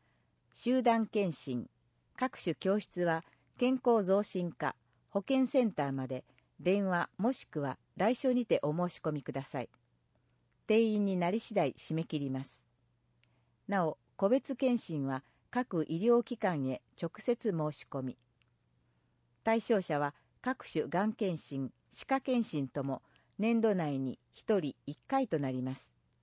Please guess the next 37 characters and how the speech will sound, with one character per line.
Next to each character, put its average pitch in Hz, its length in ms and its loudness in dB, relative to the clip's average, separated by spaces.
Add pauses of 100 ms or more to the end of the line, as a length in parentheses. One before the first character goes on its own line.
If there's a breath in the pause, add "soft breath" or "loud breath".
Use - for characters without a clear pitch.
(720)
電 190 240 2
話、 170 220 -2 (320)
零 247 260 4
七 214 300 2
二 135 260 -4 (300)
九 247 320 2
五 190 300 4
六 123 340 -8 (260)
一 247 320 -2
零 190 280 4
零 147 280 -2
零。 131 280 -4 (1000)
た 208 140 0
だ 180 100 2
し、 - 240 -8 (220)
フ 262 100 -4
ァ - 40 0
ッ - 20 -12
ク 247 100 -14
ス 226 100 -4
で 175 120 4
の 135 100 0
申 147 260 0
し - 80 -12
込 170 120 0
み 156 140 -2
は 147 120 0
で 135 140 -4
き - 120 -8
ま 147 120 -4
せ - 180 -8
ん。 110 100 -8 (2250)
が 220 140 2
ん 233 80 0
検 208 220 0
診 147 260 -4
は 135 160 -4